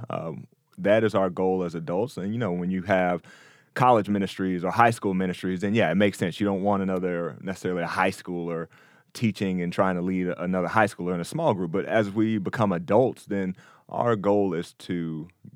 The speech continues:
uh, get a closer relationship to Christ and to disciple one another to do that. And single men, you can do that.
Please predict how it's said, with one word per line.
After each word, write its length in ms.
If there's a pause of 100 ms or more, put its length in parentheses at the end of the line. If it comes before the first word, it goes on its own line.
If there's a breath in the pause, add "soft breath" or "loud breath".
(180)
uh, 260 (680)
get 140
a 40
closer 320
relationship 520
to 60
Christ 420
and 120
to 100
disciple 500
one 140
another 220
to 140
do 160
that. 200
And 140
single 280
men, 260
you 100
can 160
do 220
that. 260